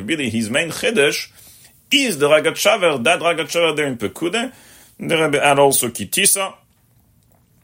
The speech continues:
uh, as we'll, uh, as we'll address later.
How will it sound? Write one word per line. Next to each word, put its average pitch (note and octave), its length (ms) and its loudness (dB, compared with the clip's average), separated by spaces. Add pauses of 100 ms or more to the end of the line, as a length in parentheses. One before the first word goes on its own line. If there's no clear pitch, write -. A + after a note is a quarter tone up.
(840)
uh, B2 260 6
as B2+ 200 2
we'll, B2+ 240 2
uh, A2+ 460 2 (760)
as A2+ 160 0
we'll A2+ 140 0
address G#2+ 380 0
later. F#2 320 -4